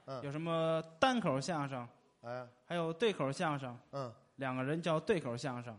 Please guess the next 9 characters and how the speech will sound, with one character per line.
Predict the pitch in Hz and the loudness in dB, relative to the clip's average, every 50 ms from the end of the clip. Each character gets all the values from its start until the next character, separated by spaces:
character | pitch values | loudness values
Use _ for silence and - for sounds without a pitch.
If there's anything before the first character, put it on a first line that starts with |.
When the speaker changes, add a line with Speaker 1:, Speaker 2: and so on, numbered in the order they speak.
| - - | -12 -10
Speaker 1:
嗯。 | 135 135 120 101 - - _ _ | -8 -8 -8 -8 -12 -16 _ _
Speaker 2:
三 | - - - 208 202 202 | -4 2 2 4 4 4
个 | 190 | 2
人 | 170 147 147 160 | 2 2 2 2
呢 | 160 151 139 - - - - - - - _ _ | 2 0 0 -2 -6 -12 -20 -20 -20 -20 _ _
叫 | - 147 135 131 131 | -2 2 2 2 2
斗 | 127 - 143 135 | 2 2 2 2
地 | 123 131 | 0 -2
主。 | 120 120 107 107 101 | -4 -4 -6 -8 -10